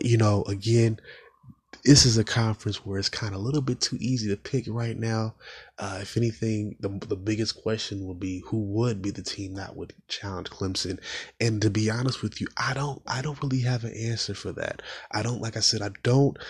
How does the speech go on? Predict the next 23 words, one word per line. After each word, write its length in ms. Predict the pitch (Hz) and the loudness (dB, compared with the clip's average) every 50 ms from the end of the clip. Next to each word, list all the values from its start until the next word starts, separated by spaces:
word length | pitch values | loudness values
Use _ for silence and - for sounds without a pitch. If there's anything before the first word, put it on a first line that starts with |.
| - - - _ - | -16 -16 -18 _ -10
uh, 200 | - 95 92 - - | -6 -4 -4 -2 -2
trust 400 | - - 123 110 104 - - - | 0 2 2 2 2 2 0 -2
Florida 280 | 113 107 104 101 98 | -2 0 0 0 0
State. 440 | 95 - - - 101 101 101 98 - | -2 -2 -2 0 0 -2 -2 -2 -4
They're 80 | 90 92 | -6 -6
not 260 | 98 98 104 110 110 | -4 -2 -4 -2 0
bringing 240 | 107 110 107 104 98 | 0 0 2 2 0
back 180 | 101 101 101 | -2 -2 -2
a 80 | 98 98 | -2 -2
whole 220 | 92 104 98 98 | 0 2 2 2
lot 180 | 98 95 98 92 | 2 2 0 0
of 120 | 87 - | -2 -4
starters 400 | - - 98 98 98 98 98 95 | -4 -6 -6 -8 -6 -6 -6 -6
on 140 | 95 95 92 | -6 -6 -4
defense. 500 | 95 95 95 - - 92 92 90 - - | -4 -4 -4 -4 -4 -6 -4 -4 -4 -4
Like 100 | 95 92 | -4 -4
I 60 | 92 | -2
said, 180 | 90 - - 92 | 0 0 0 0
they're 120 | 95 90 | -2 -2
bringing 280 | 87 92 98 95 95 92 | -2 -2 -2 -2 -2 -2
in 80 | 92 | -4
two 220 | - - - 104 101 | -2 -2 -2 -2 -2
coaches, 540 | - - 95 95 92 - 98 98 92 - | -2 -2 -2 -2 -2 -4 -4 -4 -4 -4